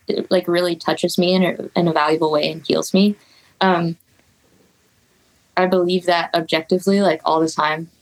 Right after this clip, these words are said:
as just, like, a belief I hold. But then sometimes, um, yeah, it goes back and forth, wh-, whether I feel like it's,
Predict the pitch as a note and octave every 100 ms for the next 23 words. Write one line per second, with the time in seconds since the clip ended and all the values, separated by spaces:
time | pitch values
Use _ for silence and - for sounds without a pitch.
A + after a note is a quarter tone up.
0 | - D#3 D#3 - F#3 _ _ - F#3+ F3
1 | D#3+ D#3 D3 C3 C3 F3+ F#3 F3 F#3+ -
2 | - F#3+ F#3 F#3 F3 E3+ E3+ E3+ E3 D#3+
3 | D#3+ D#3+ - - - _ _ _ _ _
4 | _ _ _ _ _ _ _ - _ -
5 | F3+ E3 E3 E3+ F#3+ _ _ _ _ _
6 | _ _ - D4+ E3+ G3+ G#3 G#3+ G#3+ G#3+
7 | F#3+ - G#3 - - - _ _ _ -
8 | F#3+ F#3+ F#3 F#3 F3+ F3 E3+ E3+ E3 -
9 | F3+ E3+ D#3+ E3+ - _ _ _ _ _
10 | _ _ _ _ _ - F3+ E3 - F3
11 | - - - - -